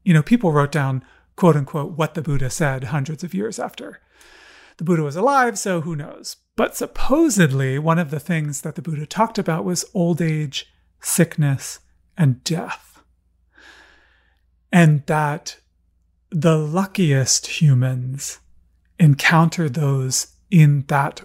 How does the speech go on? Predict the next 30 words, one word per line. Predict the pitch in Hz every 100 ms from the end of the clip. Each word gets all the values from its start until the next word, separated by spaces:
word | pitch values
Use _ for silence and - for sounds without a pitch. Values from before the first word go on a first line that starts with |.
| _
order. | 180 160 - - - - _ _ _ _ _ _ _ _ _ _ _ _ _ _ _ _ _ -
There | 156 196 226
is | 214 180
something, | - - 185 196 - 180 160 165
you | 208
know, | 165
Zen, | 147 156 165 139 139 -
the, | 160 - _
the | 147 143
kind | - 160 135 123
that | - 139
I | 135
studied, | - 254 180 151 - - - - _ _
is | - 175 165 143 - - _ _ _ -
often | 175 170 180 160
called | 170 147
the | 156
religion | 135 139 147 170 143
of | 131 -
death. | 156 143 196 - - - _ _ _ _ _ _ - - _ _ -
And | 180 165
it's | 247 -
because, | 175 - - - 240 220 165 147
not | 170 165
that | 165
we | 147
worship | 185 247 180 -
death, | 160 147 - -
but | 170
that | - 156 _